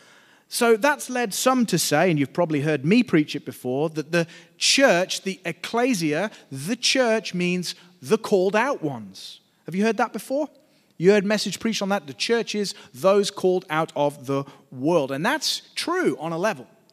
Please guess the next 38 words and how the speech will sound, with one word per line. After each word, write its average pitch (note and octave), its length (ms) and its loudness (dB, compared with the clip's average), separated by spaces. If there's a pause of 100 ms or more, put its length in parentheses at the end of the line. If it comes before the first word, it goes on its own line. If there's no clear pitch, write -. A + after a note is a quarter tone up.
(380)
It's - 180 -8
true B3+ 260 -4
on A3 100 -2
a F3+ 60 0
level. F3 300 -4 (800)
But D#3+ 200 -8
D A#3+ 180 0
A A#3 120 0
Carson, G#3 540 0
a C#3 40 -2
biblical D#3 360 -2
scholar, F3 440 0
I D#3 100 -2
think G3 200 -4
he E3 120 -6
nails F#3 380 0
this, B2+ 320 -6
and C#3+ 160 -6
he's B2+ 140 -10
very, G3+ 300 -2
very E3+ 200 2
good. C#3 200 0
If A2+ 80 -10
you D3+ 80 -6
don't F3 180 -2
read E3+ 240 2
D E3 140 0
A D3+ 100 -2
Carson, D3+ 480 -4 (180)
start E3+ 380 -2
reading D3 300 -2
D C#3+ 240 -2
A C3 240 -8
Carson, B2+ 480 -6
fantastic C#3+ 580 -10
scholar. B2+ 260 -4 (260)
He A3 200 2
says, D#3 460 -2